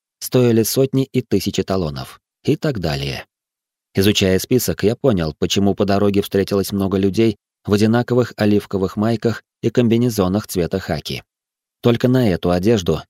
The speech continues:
имелась бесконечная схема. Выбора просто-напросто не было. Логичная система. Жители выполняли работы или приносили добычу, получали в награду талоны и на них же могли заказывать в репликаторе необходимые вещи.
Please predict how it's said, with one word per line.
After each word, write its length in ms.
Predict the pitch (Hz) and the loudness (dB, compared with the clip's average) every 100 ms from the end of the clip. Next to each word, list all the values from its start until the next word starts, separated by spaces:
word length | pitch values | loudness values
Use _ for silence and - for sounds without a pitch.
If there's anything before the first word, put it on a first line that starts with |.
| _ - | _ 0
имелась 400 | 113 123 123 107 | 2 2 2 2
бесконечная 680 | 110 - 110 110 - 107 | 0 0 0 0 0 -2
схема. 460 | 107 - 87 71 67 _ _ _ _ _ - | -4 -4 -4 -4 -10 _ _ _ _ _ -4
Выбора 440 | 90 143 139 139 | 0 2 4 2
просто-напросто 840 | 135 127 - 131 113 104 104 - 113 | 2 0 0 0 0 0 -2 -2 -4
не 180 | 95 | -4
было. 280 | 69 67 60 - _ _ _ _ _ | -4 -8 -10 -14 _ _ _ _ _
Логичная 560 | - 73 78 76 76 147 | -2 0 0 0 0 0
система. 600 | - 73 - 95 82 - _ _ _ _ | -2 -2 0 0 -2 -6 _ _ _ _
Жители 420 | 98 143 135 110 | -2 0 2 4
выполняли 540 | 101 104 101 104 101 101 | 4 2 2 2 2 2
работы 580 | 98 92 123 107 95 - _ | 2 0 0 0 -4 -6 _
или 160 | 101 107 | 0 2
приносили 520 | 107 104 101 101 95 | 2 0 0 0 0
добычу, 520 | 90 90 123 - 113 - _ _ | 0 -2 -2 0 -2 -4 _ _
получали 420 | - 90 95 131 127 | -2 0 2 2 2
в 100 | 107 | 0
награду 380 | 104 101 92 | 0 0 -2
талоны 540 | 87 87 87 117 135 131 _ _ _ | -2 -2 0 0 -2 -6 _ _ _
и 80 | 113 | 0
на 140 | 123 | 2
них 220 | 123 156 | 2 2
же 120 | 135 139 | 2 2
могли 320 | 120 110 131 | 2 2 2
заказывать 600 | 117 107 123 117 117 113 | 2 0 0 2 0 0
в 60 | 101 | -2
репликаторе 640 | 104 107 110 117 117 113 | 0 0 -2 -2 0 2
необходимые 720 | 104 98 - 95 90 85 87 | 2 0 -2 -2 -2 -2 -2
вещи. 420 | 85 73 - 64 | -2 -2 -4 -6